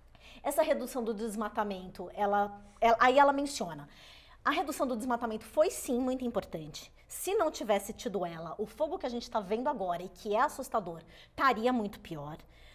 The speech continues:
Mas ela acha que se esqueceu que o governo, nas suas políticas, ali acabou esquecendo um pouco esse fogo que é usado,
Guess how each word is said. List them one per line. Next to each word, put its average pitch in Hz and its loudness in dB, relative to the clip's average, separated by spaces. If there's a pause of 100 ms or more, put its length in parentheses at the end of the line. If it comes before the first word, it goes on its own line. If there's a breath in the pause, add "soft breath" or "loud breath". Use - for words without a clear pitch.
(180 soft breath)
Mas 294 2
ela 277 2
acha 208 -6
que 226 -12
se - -10
esqueceu 190 -8
que 175 -10
o 214 -6
governo, 185 -6
nas 180 -12
suas - -12
políticas, 170 -10
ali 202 -4
acabou 196 -6
esquecendo 226 -8
um 240 -4
pouco 220 -6
esse 220 -10
fogo 185 -8
que - -10
é 208 -4
usado, 165 -8